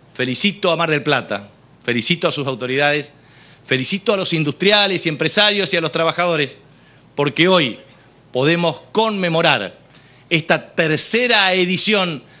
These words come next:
de la Expo Industria, porque hay industrias, porque hay industriales,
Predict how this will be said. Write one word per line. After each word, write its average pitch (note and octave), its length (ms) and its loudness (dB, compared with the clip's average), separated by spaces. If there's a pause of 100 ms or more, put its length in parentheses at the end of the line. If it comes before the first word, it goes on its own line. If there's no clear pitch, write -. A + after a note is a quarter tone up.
(140)
de C#3 100 0
la D3+ 180 4
Expo E3 360 -4
Industria, A3 680 0 (560)
porque C3+ 320 0
hay F3 180 4
industrias, D3+ 600 -4 (480)
porque C3+ 240 0
hay E3+ 100 4
industriales, C#3+ 680 -4